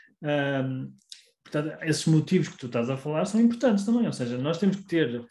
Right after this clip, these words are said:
eh, razões, não é? Temos que ter valor na nossa loja, dentro da nossa loja, eh, para atrair as pessoas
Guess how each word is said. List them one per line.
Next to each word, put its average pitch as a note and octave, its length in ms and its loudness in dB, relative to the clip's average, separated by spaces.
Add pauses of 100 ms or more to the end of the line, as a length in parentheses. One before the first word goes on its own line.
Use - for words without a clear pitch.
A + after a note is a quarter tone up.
(560)
eh, B2+ 540 -2 (100)
razões, C#3 1080 2
não A#2+ 100 -4
é? F3+ 240 -4
Temos C#3 220 -6
que - 60 -20
ter C#3+ 220 -2
valor D#3 720 4 (140)
na C#3 240 -4
nossa D#3 360 0
loja, C3+ 380 0
dentro G3 320 6
da D#3+ 80 4
nossa C#3+ 300 -2
loja, D#3+ 420 -6 (840)
eh, D#3 500 2
para G#3 280 4
atrair G3 320 6
as A3 100 4
pessoas C4+ 420 -2